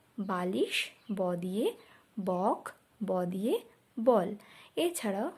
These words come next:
ব দিয়ে আমরা আরও কিছু শব্দ পাই, সেগুলো হলো বই, বক, বন,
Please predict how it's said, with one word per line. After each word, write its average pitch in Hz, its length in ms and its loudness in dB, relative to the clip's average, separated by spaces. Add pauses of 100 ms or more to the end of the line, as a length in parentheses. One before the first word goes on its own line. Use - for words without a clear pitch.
(160)
ব 196 80 0 (140)
দিয়ে 202 200 0
আমরা 220 320 0
আরও 190 280 -4
কিছু 294 240 -2
শব্দ 320 360 0
পাই, 247 260 0 (420)
সেগুলো 220 380 0 (100)
হলো 240 180 4 (360)
বই, 202 400 4 (560)
বক, 202 420 4 (600)
বন, 202 340 4